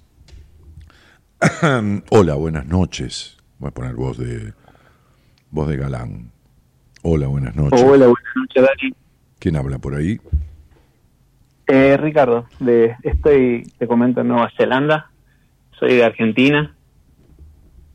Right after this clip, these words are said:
Speaker 1: ¿De qué parte de Argentina, Richard?
Speaker 2: De La Rioja.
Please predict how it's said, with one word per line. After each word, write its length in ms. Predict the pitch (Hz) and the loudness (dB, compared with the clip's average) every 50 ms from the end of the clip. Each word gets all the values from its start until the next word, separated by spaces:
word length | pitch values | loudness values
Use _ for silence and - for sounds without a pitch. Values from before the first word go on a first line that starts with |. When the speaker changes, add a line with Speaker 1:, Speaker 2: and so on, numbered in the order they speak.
| _ _ _ - - - | _ _ _ -20 -20 -12
Speaker 1:
¿De 220 | - - - 117 120 | -8 -6 -6 -6 -6
qué 80 | 151 | -6
parte 240 | 120 127 113 95 101 | -6 -6 -4 -4 -4
de 60 | 101 | -6
Argentina, 500 | 95 - 104 98 85 - 92 85 82 85 | -6 -6 -8 -10 -10 -10 -12 -12 -12 -14
Richard? 460 | - 82 95 80 - - 85 78 - - - - _ - - - - - - - _ _ _ _ _ _ _ _ _ - - - - - - | -14 -14 -14 -14 -14 -14 -14 -14 -16 -20 -20 -20 _ -14 -14 -14 -16 -20 -20 -20 _ _ _ _ _ _ _ _ _ -20 -20 -20 -12 -4 0
Speaker 2:
De 300 | 135 131 131 131 127 127 | 0 2 4 4 2 4
La 120 | 131 127 | 4 2
Rioja. 380 | 123 123 120 101 - - - | 2 2 0 -2 -2 -4 -10